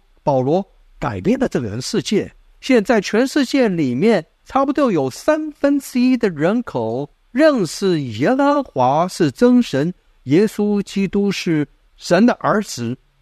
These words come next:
而将神爱世人的信息带给全世界，让全世界的人能够知道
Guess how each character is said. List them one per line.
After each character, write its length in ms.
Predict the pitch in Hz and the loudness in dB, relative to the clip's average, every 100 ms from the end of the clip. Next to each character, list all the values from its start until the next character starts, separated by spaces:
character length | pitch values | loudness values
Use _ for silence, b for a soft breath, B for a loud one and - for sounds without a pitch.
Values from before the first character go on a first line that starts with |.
| _ - | _ -4
而 140 | 147 | -4
将 340 | - 180 170 170 | 2 2 2 -2
神 340 | - - 147 185 | -10 -2 0 0
爱 260 | - 180 151 | 2 2 2
世 260 | - 254 220 | -2 0 0
人 240 | 123 127 | 2 0
的 100 | 151 | 0
信 360 | - - 214 127 | -2 2 2 0
息 380 | - 117 147 - _ _ _ - | -4 -4 -4 -6 _ _ _ -4
带 280 | 277 226 135 | 2 2 2
给 380 | 107 123 113 147 | -2 -4 -2 -4
全 300 | - 131 180 | -4 -2 -2
世 180 | - 180 | -2 -2
界， 260 | - 160 - _ _ _ | 0 0 -2 _ _ _
让 260 | - 147 131 | -2 0 0
全 200 | - 143 | -2 -4
世 140 | 156 | -4
界 300 | 165 180 165 - _ - | -2 0 0 -4 _ -4
的 120 | 156 | -2
人 320 | 127 147 185 151 | 2 2 2 0
能 220 | 175 247 | 2 2
够 200 | 277 196 | 4 2
知 160 | - | 2
道 260 | 262 247 | 4 4